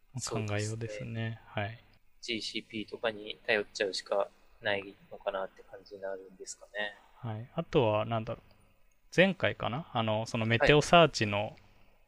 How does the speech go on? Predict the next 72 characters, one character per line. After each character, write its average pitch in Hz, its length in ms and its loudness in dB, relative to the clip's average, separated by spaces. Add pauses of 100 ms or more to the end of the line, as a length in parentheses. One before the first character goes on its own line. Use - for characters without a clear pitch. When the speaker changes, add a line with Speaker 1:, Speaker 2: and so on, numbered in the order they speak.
(100)
Speaker 1:
は 127 140 -4
い。 - 20 -4
は - 0 -
い。 - 60 -8 (200)
Speaker 2:
漫 117 240 6
画 117 220 -2 (220)
と - 80 2
か 107 140 4
で 104 120 2
は、 123 240 -6 (120)
こ 110 180 0
う、 104 40 6
Speaker 1:
あ - 40 10
ー。 - 20 10
Speaker 2:
バ 117 80 12
ッ - 20 10
サ 160 280 8
リ 135 100 6
も 113 240 2
う - 80 -6
デ 120 200 10
ー - 60 -12
タ 127 200 8
は、 123 100 6
こ - 180 -14
こ 139 100 6
は 131 100 8
も 135 160 4
う - 20 -2
は - 160 -4
し - 100 0
ょ 127 60 4
っ - 40 -4
て、 - 140 -2
は - 160 -2
し - 80 -2
ょ 113 60 0
っ - 20 -4
て - 180 -4
み 110 120 -6
た 110 80 -2
い - 20 -2
な 113 60 -8
こ 113 80 -10
と - 100 -8
し - 100 -10
て 117 120 -4
て。 107 220 -4
Speaker 1:
あ 160 300 4 (580)
ー。 143 40 4
は 127 80 2
い。 113 100 -8 (200)
は 117 100 -10
い。 110 60 -8
Speaker 2:
な 156 80 -4
ん - 20 -6
か、 131 80 0
ま 143 120 2
あ、 - 20 4
そ 190 240 4
う 214 60 6
い 214 80 4
う 214 100 6
ふ 233 140 4
う 214 100 6
に、 185 340 4
あ 135 120 0
の、 131 120 2
も 160 160 4
う 135 40 2
ど 156 200 4
う、 139 60 -8